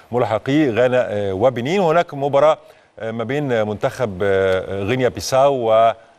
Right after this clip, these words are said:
ومنتخب، آه، ال-، ال-، طبعا البلاك Stars. أسامة الحدادي واحد من نجوم المنتخب التونسي أو نسور قرطاج، الظهير الأيسر بالنسبة لمنتخب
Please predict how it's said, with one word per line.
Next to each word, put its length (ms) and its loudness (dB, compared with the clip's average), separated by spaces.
ومنتخب، 600 -6
آه، 300 0
ال-، 800 -4
ال-، 140 -12
طبعا 240 2
البلاك 380 -2
Stars. 380 -10
أسامة 220 0
الحدادي 460 -6
واحد 340 -2
من 160 -4
نجوم 260 0
المنتخب 600 -4
التونسي 720 -2
أو 120 0
نسور 340 -2
قرطاج، 480 -2
الظهير 260 -4
الأيسر 320 -2
بالنسبة 420 -4
لمنتخب 580 -4